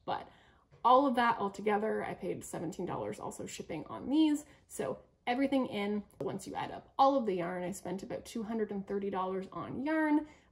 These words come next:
um, with the pattern, it's about two hundred and forty dollars Canadian, and that converts out to about a hundred seventy-five U S dollars. Also, you can thank my new giant project bag for the fact that I had these ones that are still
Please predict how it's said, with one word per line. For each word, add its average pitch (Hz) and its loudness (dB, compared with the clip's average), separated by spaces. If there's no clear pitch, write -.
um, - -4
with 185 -4
the - -12
pattern, 233 0
it's 214 -6
about - -6
two - -10
hundred - -10
and - -10
forty 285 0
dollars 247 -2
Canadian, 226 -2
and 190 -4
that 214 -2
converts 196 -6
out - -8
to - -8
about - -6
a 170 -6
hundred 170 -8
seventy-five - -10
U 190 -8
S - -16
dollars. - -12
Also, 240 -4
you 208 0
can 220 0
thank 220 -2
my 240 0
new 240 2
giant 240 -2
project 381 0
bag - -4
for 233 -4
the 233 -4
fact 208 -2
that 247 0
I 233 2
had 262 2
these 381 8
ones 240 -4
that 226 0
are 226 2
still 240 -2